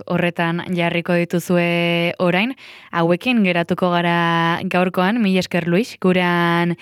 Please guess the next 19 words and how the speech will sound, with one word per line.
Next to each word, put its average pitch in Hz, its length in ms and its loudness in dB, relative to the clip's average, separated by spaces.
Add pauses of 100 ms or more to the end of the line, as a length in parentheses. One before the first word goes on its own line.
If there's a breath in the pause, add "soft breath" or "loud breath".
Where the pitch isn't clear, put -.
(320 loud breath)
izateagatik, 190 1000 -2
eta, 147 280 -6
bueno, 170 200 2
aurrera 165 680 0
begira 165 300 0
ikusiko 165 420 -2
dugu, 190 260 2
ea 160 420 0
proiektuak 160 460 -2
nola 160 280 0
egiten 156 300 -2
duen 156 680 0 (320 loud breath)
aurrera, 175 400 0
eta 143 480 -2
nolako 185 840 0
oihartzuna 180 680 -2
eta 170 120 -2
nolako 170 640 -2 (260 loud breath)
emaitza 175 580 -2